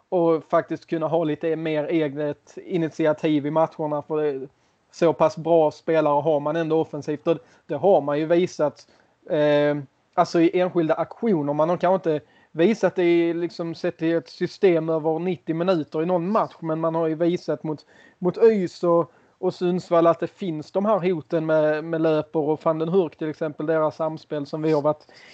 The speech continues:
inne på tidigare, att, att, alltså, ingredienserna finns ju där.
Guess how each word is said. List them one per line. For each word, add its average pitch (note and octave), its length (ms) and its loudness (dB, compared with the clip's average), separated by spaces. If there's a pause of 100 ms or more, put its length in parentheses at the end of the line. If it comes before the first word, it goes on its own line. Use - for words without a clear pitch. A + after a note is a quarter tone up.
inne F3 240 2
på D#3 160 0
tidigare, D#3 640 2
att, D3+ 160 -4 (220)
att, F3 220 -4 (600)
alltså, F3+ 340 0 (440)
ingredienserna G3 920 2
finns G3 420 -6
ju D#3 100 -4
där. D3 240 0